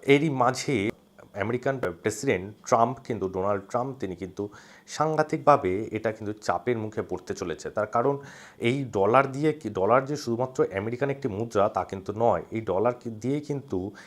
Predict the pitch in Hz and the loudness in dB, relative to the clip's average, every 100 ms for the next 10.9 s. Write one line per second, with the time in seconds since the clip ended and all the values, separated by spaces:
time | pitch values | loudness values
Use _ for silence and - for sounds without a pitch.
0 | - 123 123 165 151 147 101 104 117 120 | -2 0 0 2 2 2 0 0 2 2
1 | 101 95 107 95 107 - - 139 143 127 | 0 0 0 -2 -4 -12 -6 -4 -2 -2
2 | 127 90 - 98 95 87 82 - - - | 0 -4 -4 -4 -2 0 -2 -6 -12 -18
3 | - 110 123 - 101 117 - 151 143 151 | 0 4 4 2 0 -2 -2 -2 0 0
4 | 107 131 127 - 104 120 117 127 123 95 | 0 -2 -2 -4 0 0 0 0 0 2
5 | 90 90 78 - - - _ - 147 110 | 2 2 0 -6 -20 -20 _ -2 -2 -2
6 | - 127 151 160 139 139 139 - - 85 | -2 0 2 2 4 2 2 -4 -4 0
7 | 98 92 - 107 123 147 147 135 - 101 | 0 0 -4 -4 -2 -2 -2 -2 -4 -2
8 | 98 101 117 139 131 135 107 95 101 - | 0 0 -2 -2 -2 0 2 2 0 -2
9 | 120 139 135 131 92 - 120 123 127 - | -6 -2 -2 0 0 0 -2 -2 -2 -4
10 | 98 - 131 139 139 131 - 92 | -4 -2 0 2 0 -2 -2 -4